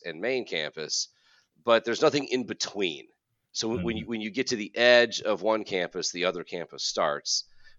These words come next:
Speaker 1: But in Morgantown, one, you're building on hills
Speaker 2: Mm-hmm.
Speaker 1: in pre-existing places. So, like, uh, down low, I don't know if that's the best way to put it, but perhaps down low, you've got, you've got the main campus,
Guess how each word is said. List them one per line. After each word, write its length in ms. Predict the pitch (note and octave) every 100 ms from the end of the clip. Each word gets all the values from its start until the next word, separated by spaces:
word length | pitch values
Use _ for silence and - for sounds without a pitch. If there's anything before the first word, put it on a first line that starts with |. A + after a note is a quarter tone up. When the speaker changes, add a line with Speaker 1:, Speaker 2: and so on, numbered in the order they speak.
| _
Speaker 1:
But 240 | G#2+ G#2
in 100 | G2+
Morgantown, 800 | F#2+ C#3 B2 G#2 G2 F2+ F2 F2+ - _ _
one, 260 | G#2+ D3+ D3+
you're 100 | A2+
building 300 | F2+ A2 G2+
on 120 | F2+
hills 520 | E2 A#2+ D#2+ B1 - - _ _ - -
Speaker 2:
Mm-hmm. 240 | E2 E2 F2
Speaker 1:
in 180 | G2 F#2
pre-existing 680 | - A2 F#2 G2 F2+ E2+
places. 600 | - D#3 D#3 - E2 E2 - - - -
So, 300 | - A2 G2 -
like, 180 | F#2 E2+ - _ -
uh, 40 | - -
down 300 | B2 B2+ G2+
low, 340 | A2 A2+ G2
I 40 | G2
don't 100 | G2
know 60 |
if 40 | F2
that's 220 | G2 -
the 80 | -
best 180 | F2+ -
way 100 | F2
to 60 |
put 180 | D#2 E2+
it, 120 | F#2 -
but 140 | D#2+
perhaps 520 | F2 D2 C#2 E2 - -
down 240 | A2 A2 G2
low, 440 | B2+ A#2+ F2 F2
you've 220 | E2+ E2
got, 340 | - E2 D#2+ D#2
you've 120 | D2
got 140 | D#2+ D#2
the 140 | D#2 - E2+
main 260 | E2 E2 E2
campus, 560 | - D3+ - - -